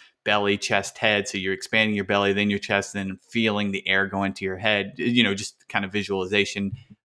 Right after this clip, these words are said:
And you do that thirty or forty times, and then you exhale, and then you hold your breath for as long as you can comfortably. You know, it's up to the person. There's no set time.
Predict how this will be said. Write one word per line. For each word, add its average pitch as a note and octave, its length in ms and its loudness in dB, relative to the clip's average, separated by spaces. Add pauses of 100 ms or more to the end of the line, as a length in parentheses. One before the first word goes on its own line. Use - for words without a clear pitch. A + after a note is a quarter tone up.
(880)
And G#2 140 4
you G2+ 80 2
do A2+ 140 2
that G#2+ 180 4
thirty A#2+ 240 6
or A2+ 60 4
forty A2 280 0
times, G2+ 480 -2
and G2+ 180 -8
then G2 140 -4
you F#2+ 140 -6 (140)
exhale, G#2+ 760 0 (600)
and G2+ 120 -6
then F#2+ 80 -4
you G2 100 -2
hold G2 260 0
your G2+ 120 0
breath G2 240 2
for - 120 0
as F#2+ 120 -2
long G2+ 220 -2
as G2 80 -6
you G2 80 -10
can F#2+ 480 -2 (320)
comfortably. A2+ 600 4
You A2 140 2
know, G#2 80 4
it's G#2 100 0
up A#2+ 140 4
to A#2+ 80 0
the G#2 100 2
person. G2+ 380 0
There's G2 160 -2
no G2+ 120 0
set - 280 0
time. G2 420 2